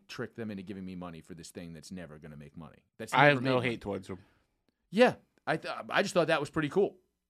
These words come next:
Speaker 1: That just be like, "Go fuck yourself. I don't need your fucking money. I'm
Speaker 2: He'll
Speaker 1: the
Speaker 2: be
Speaker 1: s-,"
Speaker 2: fine.
Speaker 1: Yeah, he's the second richest man in the world. Like, even after buying Twitter for forty-four billion dollars. Um,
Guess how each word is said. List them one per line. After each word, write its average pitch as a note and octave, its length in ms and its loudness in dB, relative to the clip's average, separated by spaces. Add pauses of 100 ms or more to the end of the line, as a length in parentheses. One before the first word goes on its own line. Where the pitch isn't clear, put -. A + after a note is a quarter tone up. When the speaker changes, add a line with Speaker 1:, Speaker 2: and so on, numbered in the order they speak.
Speaker 1:
That A#2+ 180 -4
just B2 180 -12
be C#3 80 -4
like, C3 180 0
"Go F3 120 -2
fuck F#3 240 0
yourself. - 320 -10
I B2 80 -4
don't C3+ 100 -6
need D3 140 -8
your B2+ 80 -12
fucking B2+ 260 -6
money. A2+ 300 -6
I'm A#2 120 -6
Speaker 2:
He'll C3 140 2
Speaker 1:
the D3 60 0
Speaker 2:
be D3 60 2
Speaker 1:
s-," B2+ 60 -4
Speaker 2:
fine. G#2+ 260 0 (120)
Speaker 1:
Yeah, F#3+ 220 -2
he's D#3+ 140 -8
the D3 40 -10
second F3 380 -4
richest D#3 240 -6
man E3 140 -4
in D3+ 40 -6
the D3+ 60 -6
world. D3+ 220 -6 (520)
Like, C3+ 140 -8 (160)
even F3 240 -4
after D#3+ 260 -2
buying A#2+ 260 0
Twitter G#2 240 -10
for F#2+ 120 -14
forty-four G2 460 -10
billion E2+ 280 -10
dollars. G1+ 340 -20 (1080)
Um, G2+ 340 -8